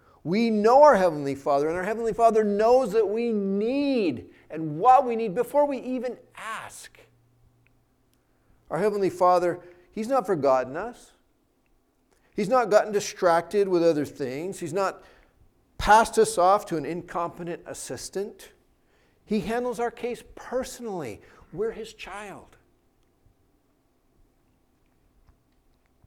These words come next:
Verse thirty-three. "But seek first His kingdom and His righteousness, and all these things will be given to you as well."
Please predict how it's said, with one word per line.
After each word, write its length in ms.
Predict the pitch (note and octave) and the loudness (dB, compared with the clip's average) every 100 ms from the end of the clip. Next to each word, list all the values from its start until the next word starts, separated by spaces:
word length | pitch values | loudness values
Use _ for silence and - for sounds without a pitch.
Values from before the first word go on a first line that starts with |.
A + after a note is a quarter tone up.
| _ _ - | _ _ -16
Verse 220 | A#2 D3+ | -14 -14
thirty-three. 640 | - D3 B2 C#3+ D#3+ G#2+ - _ _ _ _ _ _ _ _ _ _ _ _ _ _ _ _ _ _ - | -10 -10 -10 -14 -16 -16 -20 _ _ _ _ _ _ _ _ _ _ _ _ _ _ _ _ _ _ -12
"But 140 | D#3 | -10
seek 420 | - - G3+ G3 | -10 -8 -8 -10
first 380 | - E3+ E3+ E3 | -10 -6 -6 -8
His 180 | D#3+ - | -14 -16
kingdom 420 | - E3 C#3+ C3+ | -14 -12 -8 -8
and 80 | B2 | -10
His 220 | B2 A2 | -12 -8
righteousness, 580 | B2 A#2 A#2 - A2+ - | -6 -6 -8 -18 -18 -16
and 120 | G#2+ | -16
all 340 | - C3+ D#3 C#3 | -8 -4 -4 -6
these 320 | C3 B2+ - | -8 -10 -14
things 380 | - A2+ G#2 G#2+ | -16 -16 -16 -14
will 80 | |
be 100 | G2 | -14
given 300 | G2 F#2+ F#2+ | -12 -12 -14
to 120 | F2+ A2 | -18 -16
you 140 | F#2+ | -16
as 140 | E2+ | -16
well." 400 | - F#2+ F2+ F2 | -10 -8 -8 -10